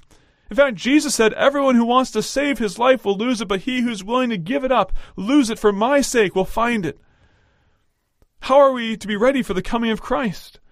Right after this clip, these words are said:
To realize that Jesus is the one who has given us everything and to be willing to lose everything for the knowledge of the Lord,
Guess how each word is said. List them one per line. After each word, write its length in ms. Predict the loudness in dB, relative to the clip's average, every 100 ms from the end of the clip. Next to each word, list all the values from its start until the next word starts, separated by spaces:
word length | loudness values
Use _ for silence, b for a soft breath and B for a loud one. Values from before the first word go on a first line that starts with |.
| _ _ _ _ _ _ -8
To 120 | -4
realize 500 | -2 0 2 4 2
that 140 | 0
Jesus 460 | -2 -4 -4 -4 -8
is 100 | -6
the 100 | -4
one 220 | 0 0
who 60 | 0
has 160 | 0
given 200 | -2 -2
us 120 | -2 0
everything 400 | -2 0 0 0
and 80 |
to 60 | 0
be 60 | 0
willing 360 | 0 0 0
to 80 | -4
lose 480 | -4 -4 -2 -2 -4 -2
everything 640 | 0 2 0 -2 -4 -4
for 320 | -4 4 6
the 120 | 6 2
knowledge 420 | 0 2 2 0
of 80 | -2
the 80 |
Lord, 500 | 0 2 2 0 -4